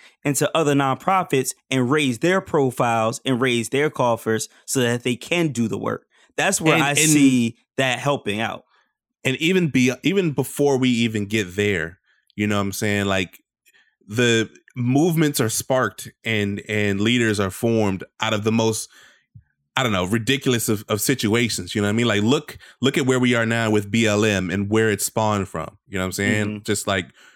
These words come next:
Speaker 2: three, you know, uh, uh, three young black women, you know what I'm saying, coming together to, to create this entire thing, and then everyone kind of coalescing into what it is now, right? Uh, and so what if, and I'm just, like, spitballing here,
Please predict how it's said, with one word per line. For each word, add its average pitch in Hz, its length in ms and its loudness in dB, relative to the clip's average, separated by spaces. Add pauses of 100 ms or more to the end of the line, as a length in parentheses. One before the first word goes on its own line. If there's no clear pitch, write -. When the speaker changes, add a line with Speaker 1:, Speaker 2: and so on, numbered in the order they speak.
(120)
Speaker 2:
three, 120 520 0
you 107 100 -2
know, 107 80 0
uh, 95 380 0
uh, 95 220 -2 (220)
three 117 720 0
young 117 320 0
black 110 280 0
women, 101 400 0
you 107 100 -10
know 104 60 -2
what 101 40 -2
I'm 98 60 -6
saying, 98 260 -2
coming 110 280 -2
together 98 440 -2
to, 92 280 -4
to 98 360 -2 (600)
create 127 300 0
this 123 160 -2
entire 113 360 0
thing, 120 180 0
and 110 100 2
then 107 200 -2
everyone 120 640 0
kind 117 180 -4
of 107 100 -4
coalescing 113 600 0
into 101 200 -4
what 104 200 0
it 98 80 2
is 98 220 0
now, 113 300 -2
right? 107 260 -2 (540)
Uh, 104 340 -2 (460)
and 120 140 -2
so 123 440 0 (220)
what 143 360 -2
if, 110 280 0
and 110 120 -6
I'm 123 120 -2
just, 123 220 -2
like, 104 160 -2
spitballing 92 680 -4
here, 73 220 -16